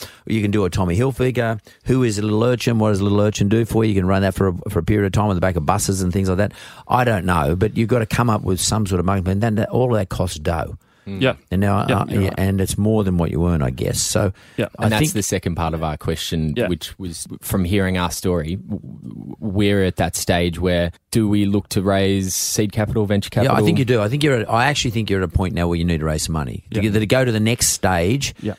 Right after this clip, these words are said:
Speaker 1: you need to prepare a pitch and you need to find somebody who's gonna, um, distribute, not your product, but distribute to investors your concept,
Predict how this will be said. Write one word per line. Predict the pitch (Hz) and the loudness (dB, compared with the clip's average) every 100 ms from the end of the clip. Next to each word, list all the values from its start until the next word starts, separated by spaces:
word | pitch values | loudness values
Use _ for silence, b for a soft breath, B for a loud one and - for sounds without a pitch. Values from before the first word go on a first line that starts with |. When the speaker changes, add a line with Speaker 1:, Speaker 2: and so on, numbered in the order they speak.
| B | B
Speaker 1:
you | - 110 | -2 0
need | 110 101 | 2 0
to | |
prepare | 87 85 - 92 87 | 0 -2 0 0 0
a | 78 | -2
pitch | - - 110 - - - B B B | -2 -2 -2 -2 -6 -6 B B B
and | - 90 87 | -8 -4 -2
you | 90 | -2
need | 95 95 | 0 0
to | 80 | -2
find | - 90 87 | -4 -2 -2
somebody | 92 87 82 | -2 -4 -4
who's | 87 85 | -4 -2
gonna, | 85 80 76 69 | -2 -2 -4 -4
um, | 76 78 73 | -6 -6 -6
distribute, | - - - 110 101 95 90 - _ _ _ _ _ - | -6 -6 -2 -2 0 0 -2 -6 _ _ _ _ _ -12
not | 156 101 | -6 -4
your | 95 | -4
product, | 92 127 98 - - - 143 - | -2 -2 -2 -6 -10 -10 -18 -6
but | 87 - | -6 -4
distribute | - - 82 | -6 -4 -4
to | 71 | -2
investors | 76 78 101 - 71 110 113 - _ _ _ _ - | -2 0 -2 -2 -2 -2 -4 -8 _ _ _ _ -8
your | 90 87 | -6 -4
concept, | - 80 - - | -4 -4 -4 -8